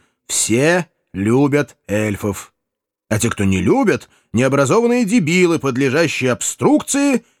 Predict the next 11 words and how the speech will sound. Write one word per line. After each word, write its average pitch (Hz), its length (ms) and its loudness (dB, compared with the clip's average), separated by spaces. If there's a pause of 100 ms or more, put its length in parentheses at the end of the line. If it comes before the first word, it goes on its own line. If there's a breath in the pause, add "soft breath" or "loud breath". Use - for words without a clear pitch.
ибо 226 580 0 (440)
смотри 123 720 -4 (380)
пункт 110 520 -2 (440)
первый. 92 480 -6 (2000)
Рахиль 196 560 0
честно 220 560 -2
пыталась 165 480 -6
привести 131 540 -2
Остроухова 123 760 -2
в - 80 -20
чувство 156 680 -4